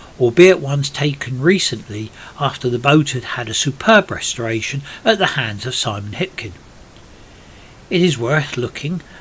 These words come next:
at these, as Nimbus was a nineteen thirty-four design from Uffa Fox, and although John had modified the internal layout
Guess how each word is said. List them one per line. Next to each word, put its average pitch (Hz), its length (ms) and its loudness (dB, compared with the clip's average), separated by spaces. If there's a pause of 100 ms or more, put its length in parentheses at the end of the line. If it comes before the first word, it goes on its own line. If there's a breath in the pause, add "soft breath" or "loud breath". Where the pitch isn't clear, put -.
at 131 220 -8
these, 117 340 -6
as 160 220 0
Nimbus 196 500 4
was 117 140 -6
a 127 60 -2
nineteen 220 520 6
thirty-four 196 640 4
design 104 440 -6
from 113 220 -10
Uffa - 200 -12
Fox, - 520 -10 (460 loud breath)
and 127 100 -2
although 139 460 8
John 156 460 2
had 117 260 -2
modified 165 680 4
the 165 120 10
internal 196 500 4
layout 160 380 4